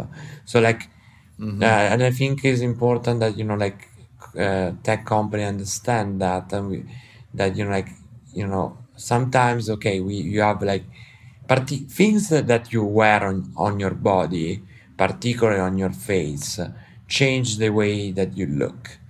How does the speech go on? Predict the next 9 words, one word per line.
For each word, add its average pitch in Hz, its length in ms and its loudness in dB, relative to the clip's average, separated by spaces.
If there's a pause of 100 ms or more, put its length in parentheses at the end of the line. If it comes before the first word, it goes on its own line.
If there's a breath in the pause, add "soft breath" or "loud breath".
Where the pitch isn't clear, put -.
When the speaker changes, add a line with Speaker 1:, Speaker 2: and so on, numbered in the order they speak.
(300 loud breath)
Speaker 1:
And 110 220 -2
fashion, 127 800 0
you 107 120 -2
know, 101 60 -2
like, 95 220 -2
it's, 104 380 -8
Speaker 2:
Mm. - 40 -20
Speaker 1:
that's 104 240 0
why 101 340 2